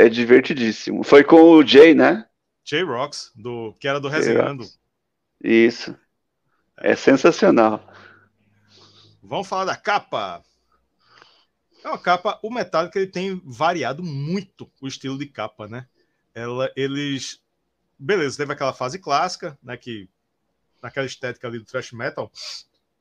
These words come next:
Speaker 2: mas Load e Reload é quase um disco duplo que foi separado, né? Segue, segue a mesma
Speaker 1: Uhum.
Speaker 2: estética, mas, pô, Black Album é uma história, o Death Magnetic é outra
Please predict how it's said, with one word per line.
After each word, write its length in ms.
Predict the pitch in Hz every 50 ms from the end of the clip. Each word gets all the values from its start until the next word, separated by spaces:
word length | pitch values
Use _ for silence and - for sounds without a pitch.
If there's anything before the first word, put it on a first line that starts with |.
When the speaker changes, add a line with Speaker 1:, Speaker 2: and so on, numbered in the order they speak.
| _ _ _ _ _ _ _ _ _ _
Speaker 2:
mas 720 | 135 131 131 131 131 139 147 156 160 160 151 - - - _ _ _ _ _ _ _ _ _ _ _ _ _ _ _ _ _ _ _ _ -
Load 280 | 151 190 208 202 190
e 40 | 196
Reload 760 | 180 190 190 175 170 190 208 226 233 202 226 214 190 139 110 - _ _ _ _ _ _ _ _ _ _ _ _ - -
é 80 | -
quase 280 | - _ 190 202 190 180
um 40 | 185
disco 240 | 170 190 - - 175
duplo 320 | 127 113 147 165 - 170 156
que 60 | -
foi 140 | - 156 139
separado, 560 | - 151 131 - 131 107 101 92 92 87 101
né? 200 | 113 131 139 139 _ _ _ _ _ -
Segue, 400 | - - 135 131 127 135 131 -
segue 220 | - - 131 135
a 60 | 143
mesma 200 | 143 143 135 131
Speaker 1:
Uhum. 60 | 135
Speaker 2:
estética, 500 | 147 156 143 143 151 - - _ 175 165 - _ _ _ _ _ _ _ _ _ _ _ _ _
mas, 260 | - 147 170 220 214 -
pô, 160 | - 160 113
Black 300 | 95 107 139 143 143 135 123
Album 200 | 127 139 135 139
é 20 |
uma 60 | 131 120
história, 720 | - - - 107 107 127 139 127 117 107 104 98 95 - _
o 180 | 127 120 120
Death 240 | 113 104 135 131 131
Magnetic 480 | 139 135 127 113 101 117 127 127 - -
é 80 | 131 113
outra 440 | 101 104 120 139 139 131 107 92